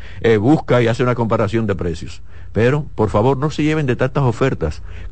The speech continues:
Compre lo que usted de real necesita. La, la, la, la, usted necesita un juego comedor, una televisión, una nevera, lo que sea. Usted compra lo que usted de verdad necesita y que tiene el dinero para comprarlo.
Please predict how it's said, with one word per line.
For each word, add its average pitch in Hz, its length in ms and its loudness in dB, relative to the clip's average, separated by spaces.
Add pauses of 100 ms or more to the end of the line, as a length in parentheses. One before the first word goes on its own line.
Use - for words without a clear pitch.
Compre 160 400 4
lo 127 120 2
que 104 60 -2
usted 131 300 0
de 113 140 2
real 104 640 2
necesita. 98 520 -2
La, 92 120 0
la, 98 180 0
la, 101 180 -4
la, 113 160 0 (300)
usted - 200 2
necesita 143 1080 4
un 147 160 0
juego 151 300 2
comedor, 139 480 4
una 139 180 2
televisión, 131 580 0
una 135 200 0
nevera, 131 460 2
lo 117 120 0
que 110 100 -2
sea. 98 360 -2 (240)
Usted 107 260 0
compra 139 300 2
lo 110 80 2
que 92 80 -4
usted 120 180 0
de 131 80 4
verdad 107 300 0
necesita 98 640 0 (320)
y 147 100 4
que 120 140 2
tiene 131 240 2
el 151 100 2
dinero 113 300 2
para 101 180 0
comprarlo. 92 540 0